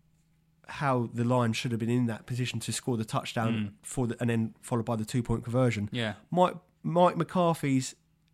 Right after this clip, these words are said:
Speaker 1: game time management. Why did he just not
Speaker 2: Yeah,
Speaker 1: run the ball?
Speaker 2: yeah,
Speaker 1: He
Speaker 2: you
Speaker 1: was
Speaker 2: said
Speaker 1: try-,
Speaker 2: this before,
Speaker 1: yeah.
Speaker 2: hadn't you?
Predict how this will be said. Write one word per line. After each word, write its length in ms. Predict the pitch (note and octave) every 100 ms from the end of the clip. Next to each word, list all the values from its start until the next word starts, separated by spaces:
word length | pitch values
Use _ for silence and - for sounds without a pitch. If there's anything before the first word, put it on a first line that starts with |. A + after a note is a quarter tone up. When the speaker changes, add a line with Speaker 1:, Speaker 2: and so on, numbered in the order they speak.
| _ _ -
Speaker 1:
game 260 | E3 D#3 C#3+
time 240 | C#3 A2+
management. 500 | A2+ G#2 G#2 G#2 F#2+ _ _
Why 180 | B3 A#4 A4+
did 100 | G4
he 60 |
just 140 | D#4 C4
not 120 | B3+
Speaker 2:
Yeah, 80 | B3
Speaker 1:
run 160 | A#3
the 80 | A3
ball? 300 | G#3+ A#3+ A3
Speaker 2:
yeah, 60 | G3
Speaker 1:
He 60 |
Speaker 2:
you 40 | G3
Speaker 1:
was 100 | G3
Speaker 2:
said 140 | -
Speaker 1:
try-, 100 | A#3+
Speaker 2:
this 160 | A3+ A3+
before, 160 | A#3+ C4
Speaker 1:
yeah. 180 | B3+
Speaker 2:
hadn't 120 | B3+ A#3
you? 160 | G#3